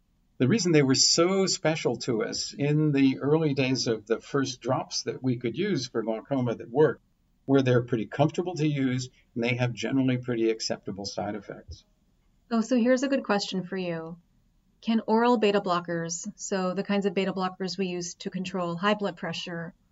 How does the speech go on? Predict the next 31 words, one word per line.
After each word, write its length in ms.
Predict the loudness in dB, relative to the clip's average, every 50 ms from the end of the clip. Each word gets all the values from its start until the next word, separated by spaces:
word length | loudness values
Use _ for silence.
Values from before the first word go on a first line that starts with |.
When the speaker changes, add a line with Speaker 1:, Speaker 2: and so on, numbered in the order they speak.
| _ _ -4
Speaker 2:
also 320 | 0 0 0 2 0 0 0
be 120 | 0 0
used 460 | 0 -2 -4 -6 -8 -12 -14 -16 -10 -6
to 120 | -4 -4
lower 260 | -2 -4 -4 -4 -4
the 120 | -4 -2 -2
eye 120 | -2 -4
pressure? 540 | -4 -6 -10 -8 -8 -10 -12 -12 -16 -18 _ _ _ _ _ _ _ _ _ _ _ _ _ _ _ _ _ _ 0
Speaker 1:
The 140 | 2 4 4
answer 320 | 4 4 2 0 2 4
is 400 | 6 6 6 6 6 4 0 -4 -8 -16 _
probably 440 | 0 4 4 4 6 4 4 6 6
not 420 | 6 4 4 2 2 0 0 -2 -6 _ -2
in 200 | -2 0 2 2
most 300 | 2 2 2 0 -2 -4
people, 460 | -4 -4 -4 -2 -4 -4 -4 -6 -8 _ _ _ _ _ _ _ _ 0
and 240 | 2 2 4 4 4
that 140 | 4 4
if 200 | 4 2 2 0
you 120 | -2 -4 -4
did 320 | -4 -2 -2 -2 0 0
that, 320 | 0 0 0 -2 -2 0 2
you 140 | 2 2
would 160 | 4 4 2 2
also 380 | 2 2 0 -2 -2 -2 0
be 200 | 2 2 2 2
lowering 460 | 2 2 2 4 4 4 4 4 4
the 80 | 2 0
person's 480 | -2 -2 -2 -2 0 2 2 2 2 0
blood 320 | 0 2 2 2 2 0
pressure. 440 | -4 -8 -8 -8 -10 -14 -16 -18